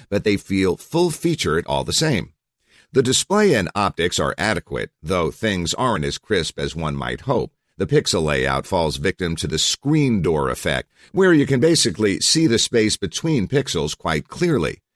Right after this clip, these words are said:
This isn't the case with even the budget Oculus Go. The battery life is better than I was expecting.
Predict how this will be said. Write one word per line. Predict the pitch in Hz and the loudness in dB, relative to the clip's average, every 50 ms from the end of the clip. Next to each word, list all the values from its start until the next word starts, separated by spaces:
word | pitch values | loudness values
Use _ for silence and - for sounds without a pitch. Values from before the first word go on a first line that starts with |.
| _ _ - | _ _ 0
This | 123 139 - 185 | 2 2 4 4
isn't | 208 165 139 117 71 | 4 4 4 2 0
the | 78 73 | -2 -2
case | - 87 69 69 73 - - | 0 0 2 2 0 -2 0
with | 80 90 87 92 | -2 -2 0 0
even | 92 87 73 85 78 55 | 0 -2 -2 -2 -4 -4
the | 69 95 80 | -2 -4 -2
budget | 65 - 147 156 - 82 92 - - | -2 0 0 0 0 0 -2 -2 -2
Oculus | 67 78 78 - - 82 80 82 80 - | -2 -2 -2 -2 -2 -2 0 0 -2 -2
Go. | - - 139 113 80 64 - - _ _ _ _ _ _ _ _ _ _ | -2 -2 -2 -2 -2 -4 -6 -10 _ _ _ _ _ _ _ _ _ _
The | - - 101 | -4 -2 0
battery | 85 139 180 202 208 175 113 95 76 | 2 2 2 4 4 4 2 2 2
life | 73 76 78 82 78 | 2 0 0 2 2
is | 101 95 71 | 0 0 0
better | 67 - 170 185 131 101 78 - | 0 0 2 2 2 2 0 0
than | - 90 87 82 71 | -2 -2 -2 0 0
I | 62 73 71 | -2 -2 -2
was | 69 64 | -2 -4
expecting. | 78 76 - - - 80 69 - - 52 50 | -4 -6 -6 -6 -4 -4 -4 -4 -6 -10 -10